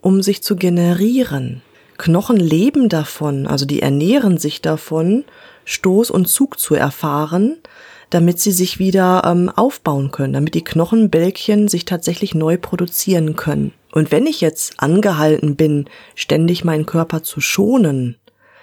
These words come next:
dann setze ich genau diesen Mechanismus außer Gefecht. Und das war der Knackpunkt, wo ich gesagt habe,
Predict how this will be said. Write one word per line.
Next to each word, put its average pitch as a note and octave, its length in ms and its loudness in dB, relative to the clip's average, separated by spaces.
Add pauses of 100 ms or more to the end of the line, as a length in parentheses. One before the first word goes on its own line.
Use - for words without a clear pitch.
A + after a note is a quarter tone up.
(140)
dann C#3 220 2
setze D3 300 0
ich E3 120 -2
genau D#3 340 2
diesen E3 300 0
Mechanismus D#3 640 -2
außer C#3+ 260 -4
Gefecht. - 680 -10 (420)
Und C#3 220 0
das G#3+ 220 -2
war G#3+ 120 2
der F#3+ 120 2
Knackpunkt, G3 600 -2
wo F3 80 2
ich E3+ 140 0
gesagt E3 420 -2
habe, D#3+ 460 0